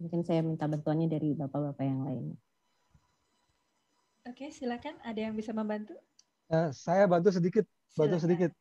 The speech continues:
Speaker 3: Eh, yang paling gampang sebenarnya
Speaker 1: Pak.
Speaker 3: tadi sudah
Speaker 1: <laughs>
Speaker 3: Pak Agam sudah banyak sekali menerangkan sebenarnya ya. Kalau diperhatikan Pak Agam sudah bawa dari sisi itu sudah,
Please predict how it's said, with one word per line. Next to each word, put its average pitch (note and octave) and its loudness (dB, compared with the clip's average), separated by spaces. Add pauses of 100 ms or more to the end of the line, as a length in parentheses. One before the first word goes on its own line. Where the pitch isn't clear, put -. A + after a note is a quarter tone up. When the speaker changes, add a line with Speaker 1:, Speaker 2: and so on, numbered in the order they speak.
(600)
Speaker 3:
Eh, A3 2
yang G3+ 6
paling G#3+ 10
gampang F3+ 6
sebenarnya F3+ 8
Speaker 1:
Pak. - -12
Speaker 3:
tadi G#3 6 (100)
sudah A3+ 10
Speaker 1:
<laughs> A#3 12
Speaker 3:
Pak G3 8
Agam A3 6
sudah G3 2
banyak F3 4
sekali G3 2
menerangkan F3+ 2
sebenarnya C3+ 4
ya. C#3+ 4
Kalau D3 2
diperhatikan C#3+ -2
Pak C#3 2
Agam D3 2
sudah C#3 0 (540)
bawa B2+ 0
dari C3 0
sisi C#3 -2
itu D#3 0
sudah, C3 -2